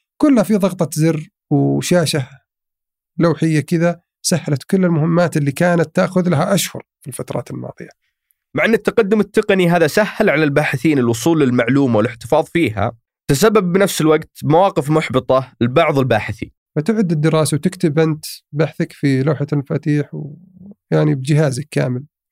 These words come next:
Speaker 1: وهذا، ولذلك حدث وصارت ضاعت دراسات مع ضياع، مع ضياع ال-، خلينا بقول لك اللابتوب مثلا، يعني مثلا أو المحمول إنك نسيته في الطيارة مثلا،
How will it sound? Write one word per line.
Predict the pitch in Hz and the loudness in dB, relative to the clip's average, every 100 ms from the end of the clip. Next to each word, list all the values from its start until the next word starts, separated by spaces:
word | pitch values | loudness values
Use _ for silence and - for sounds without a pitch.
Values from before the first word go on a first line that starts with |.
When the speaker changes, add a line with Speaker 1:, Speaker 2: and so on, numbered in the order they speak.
| _ _ _ _ _ - | _ _ _ _ _ -2
Speaker 1:
وهذا، | 143 151 196 220 202 | 0 2 2 2 2
ولذلك | 180 202 240 214 175 185 | 2 2 2 0 -4 -8
حدث | - - 196 196 - | -14 -6 -2 0 0
وصارت | 151 185 185 185 | 0 0 0 0
ضاعت | 185 151 | -2 0
دراسات | 139 147 143 160 165 160 | 0 0 0 0 0 0
مع | 147 | 0
ضياع، | 143 156 147 139 127 _ | 2 2 2 -2 -4 _
مع | 185 143 | -4 -2
ضياع | 139 151 156 127 | 0 2 2 0
ال-، | 135 123 120 170 190 _ _ _ _ _ _ | 0 -2 -4 -12 -20 _ _ _ _ _ _
خلينا | - 143 139 | -4 -2 -2
بقول | 123 135 | -2 -2
لك | 131 | 0
اللابتوب | 135 135 131 127 - | 0 0 -2 -8 -8
مثلا، | 120 - - - | -12 -14 -16 -16
يعني | - | -14
مثلا | 139 151 | -6 -2
أو | 156 | 0
المحمول | 143 139 - 151 175 180 - - _ _ _ _ 147 | 2 0 0 0 0 -4 -20 -20 _ _ _ _ -2
إنك | 156 165 | 0 0
نسيته | - 180 143 | 0 0 -2
في | |
الطيارة | - 156 147 135 123 | -2 0 0 0 -2
مثلا، | 123 127 120 | -4 -6 -10